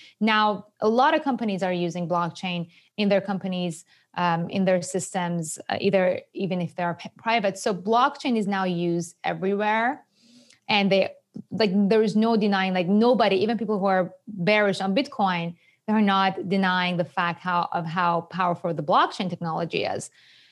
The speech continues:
And then we have Bitcoin, which is the first, which was the first byproduct of blockchain. And we could see exactly how blockchain can work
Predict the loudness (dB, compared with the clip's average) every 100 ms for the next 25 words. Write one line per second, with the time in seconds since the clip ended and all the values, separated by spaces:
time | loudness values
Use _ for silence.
0 | _ _ 2 4 4 4 4 2 2 0
1 | 2 2 2 0 0 0 2 2 -2 -8
2 | -14 -18 -18 _ -4 -4 0 2 2 0
3 | -6 -2 2 2 2 -2 -2 -2 0 -2
4 | -2 -2 -2 -4 -8 -4 0 0 0 -6
5 | -6 -6 -6 -6 -8 -12 _ _ -10 -10
6 | -8 -2 -2 0 -2 -2 -6 -6 -4 -6
7 | -6 -10 -10 -8 -4 -4 -4 -8